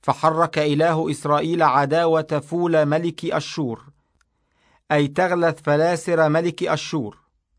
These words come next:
فقاد الرأوبينيين والجاديين ونصف منسى إلى السبي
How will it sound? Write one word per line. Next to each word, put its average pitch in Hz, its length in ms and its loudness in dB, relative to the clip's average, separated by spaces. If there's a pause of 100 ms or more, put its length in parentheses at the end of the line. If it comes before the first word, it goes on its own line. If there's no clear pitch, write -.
(460)
فقاد 165 480 2
الرأوبينيين 147 1200 0
والجاديين 143 1040 -2
ونصف 147 540 -2
منسى 156 640 -2
إلى 151 200 -2
السبي 110 560 -10